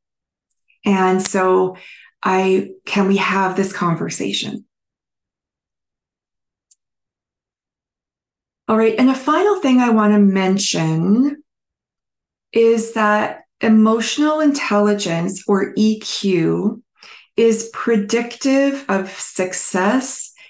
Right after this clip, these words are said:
and happiness in life, including career, work, and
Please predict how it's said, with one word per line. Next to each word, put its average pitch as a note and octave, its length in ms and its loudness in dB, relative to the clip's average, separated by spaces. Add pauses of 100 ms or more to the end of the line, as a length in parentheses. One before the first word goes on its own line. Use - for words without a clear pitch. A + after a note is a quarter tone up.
(140)
and G3+ 160 4
happiness F#3+ 760 -2
in E3+ 100 -2
life, F3 440 -4
including G#3+ 680 2 (260)
career, F#3 640 -2
work, F3 380 -2 (320)
and F#3 420 0